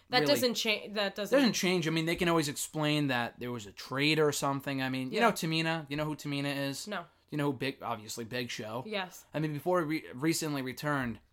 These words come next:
Speaker 2: he was a Raw guy.
Speaker 1: Mm-hmm.
Speaker 2: He was a Raw guy from the moment they brought back the brand split a few years ago.
Speaker 1: Mm-hmm.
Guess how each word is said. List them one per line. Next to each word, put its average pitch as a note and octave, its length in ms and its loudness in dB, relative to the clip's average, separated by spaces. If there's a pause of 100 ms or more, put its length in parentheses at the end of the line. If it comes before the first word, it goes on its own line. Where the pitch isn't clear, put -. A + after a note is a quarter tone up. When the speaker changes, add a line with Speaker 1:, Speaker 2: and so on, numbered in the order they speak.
Speaker 2:
he - 160 -6
was D3 120 0
a C3+ 60 -4
Raw B2 280 0
guy. F2 320 -12 (100)
Speaker 1:
Mm-hmm. G#3+ 280 -8 (260)
Speaker 2:
He F3 100 -2
was E3 140 2
a D#3 40 0
Raw E3 280 12
guy D#3 180 6
from D3 220 0
the C3 40 0
moment D3+ 380 4
they C3 220 -2
brought C3+ 340 0
back C#3+ 260 -2
the B2 60 -10
brand B2+ 380 -4
split A#2 240 -8
a - 20 -12
few A2 160 -10
years G2+ 300 -12
ago. F2 320 -14
Speaker 1:
Mm-hmm. G3 180 -10